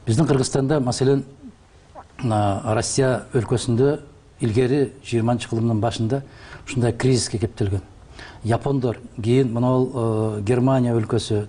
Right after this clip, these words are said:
Түркиялар ушундайгы, э, кептелгенде кандай болуп чыккан? Ошол кризистен. Бүгүнкү сыяктуу кырдаалды мен эмнеден көрөм? Э, Кыргызстанда төрт жүз элүүдөн ашык айыл өкмөт бар. Ар бир айыл өкмөттөн бирден керемет азамат,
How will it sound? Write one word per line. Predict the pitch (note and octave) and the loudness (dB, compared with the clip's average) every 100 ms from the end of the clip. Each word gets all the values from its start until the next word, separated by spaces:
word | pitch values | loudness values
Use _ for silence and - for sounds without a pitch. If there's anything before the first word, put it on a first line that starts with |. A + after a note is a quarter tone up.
| - | -2
Түркиялар | D#3 D3 B2+ G#2+ F#2+ | -2 0 0 0 -4
ушундайгы, | - C3+ C3 C3 C3+ - - - - - - | -4 0 2 2 0 -4 -16 -20 -20 -20 -4
э, | B2+ A#2 G#2 | 0 2 2
кептелгенде | B2+ C#3+ B2 C3+ D3 C#3 | 2 2 2 2 2 0
кандай | - C#3 B2+ A2 | 0 2 2 0
болуп | G#2+ - | -2 -4
чыккан? | - - G#2 - - - - - - - | -10 -8 -8 -8 -16 -20 -18 -16 -18 -6
Ошол | B2+ - G2+ | -2 0 2
кризистен. | C3+ B2+ - G2+ - - - | 2 2 0 -6 -8 -12 0
Бүгүнкү | B2 D3+ D3 | 2 4 2
сыяктуу | C#3+ C3+ - C3 | 0 0 2 0
кырдаалды | B2 C3 A2+ B2 B2 G3+ - | 0 -2 0 2 2 -2 0
мен | A#2+ | 0
эмнеден | B2 C3 A#2+ A2 | 4 2 2 0
көрөм? | G#2+ F#2 - - - - - - - - | 0 -2 -8 -20 -20 -18 -18 -18 -18 -2
Э, | A#2+ A2+ A2 G#2+ - - - | 0 2 2 0 -4 -8 -4
Кыргызстанда | B2+ - D#3 D#3+ D#3 | -2 0 0 0 2
төрт | E3+ E3+ | 0 0
жүз | E3 C#3+ | -2 2
элүүдөн | D3 C#3+ D3 D3+ | 4 4 4 2
ашык | C3+ - C#3+ - B2 | 0 -2 -6 -4 0
айыл | B2 A#2+ | 2 2
өкмөт | B2+ - | -2 -6
бар. | G2+ - - - - - - | -8 -10 -16 -20 -18 -16 0
Ар | A#2 D3+ F3+ F3 | 4 6 4 2
бир | B2+ D#3+ F3+ | 2 2 2
айыл | B2+ C3+ D3 C3+ | 2 2 2 0
өкмөттөн | C3 B2+ - - C#3+ | 0 -4 -2 0 0
бирден | F#2+ C#3 C3+ C#3+ B2+ | 2 2 4 2 2
керемет | - C3 B2 A#2 | 2 2 2 0
азамат, | A2+ A#2 A#2 | 0 0 0